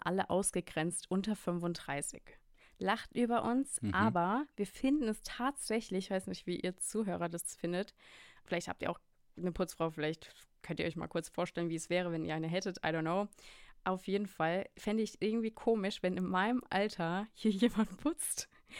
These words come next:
Speaker 1: Weißt du, ich meine, das könnten eher so unsere Friends sein, anstatt dass dann so,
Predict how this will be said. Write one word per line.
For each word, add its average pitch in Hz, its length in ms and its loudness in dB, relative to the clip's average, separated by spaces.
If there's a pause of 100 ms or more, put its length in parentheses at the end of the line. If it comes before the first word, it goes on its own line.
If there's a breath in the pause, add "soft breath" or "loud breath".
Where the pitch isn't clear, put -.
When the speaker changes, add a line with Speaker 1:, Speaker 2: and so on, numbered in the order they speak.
(100)
Speaker 1:
Weißt - 180 2
du, 359 40 4
ich 392 120 2
meine, 427 320 4
das 330 220 2
könnten 294 280 2
eher 262 160 4
so 240 140 2
unsere 220 320 2
Friends 285 680 2
sein, 214 380 4
anstatt 220 680 0
dass 208 260 2
dann 196 220 2
so, 196 360 6